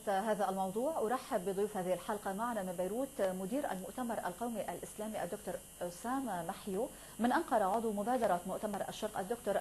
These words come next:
محمد خيري أوغلو، عبر الهاتف من نيويورك مندوب فلسطين في الأمم المتحدة السفير رياض منصور. مع ترحيبكم جميعا. البداية من نيويورك معك سعادة السفير، يعني كيف تبدو الأجواء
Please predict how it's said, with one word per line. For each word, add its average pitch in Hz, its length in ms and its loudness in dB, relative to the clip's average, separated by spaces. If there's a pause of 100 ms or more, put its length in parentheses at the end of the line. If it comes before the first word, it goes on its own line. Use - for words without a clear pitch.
(120)
محمد 233 480 0 (140)
خيري 262 320 2
أوغلو، 190 400 2 (340)
عبر 277 160 8
الهاتف 262 340 4
من 208 180 -2
نيويورك 254 380 6
مندوب 208 320 -2
فلسطين 208 320 0
في - 120 -4
الأمم 196 280 0
المتحدة 180 480 -2
السفير 214 500 0 (120)
رياض 190 400 0 (160)
منصور. 185 600 0 (320)
مع 277 160 8
ترحيبكم 226 540 0 (120)
جميعا. 180 400 0 (320)
البداية 240 680 6
من 202 320 -2
نيويورك 233 360 2
معك 226 500 6
سعادة 233 580 4
السفير، 254 560 4 (280)
يعني 277 160 8
كيف 311 240 2
تبدو 226 440 2
الأجواء 208 600 2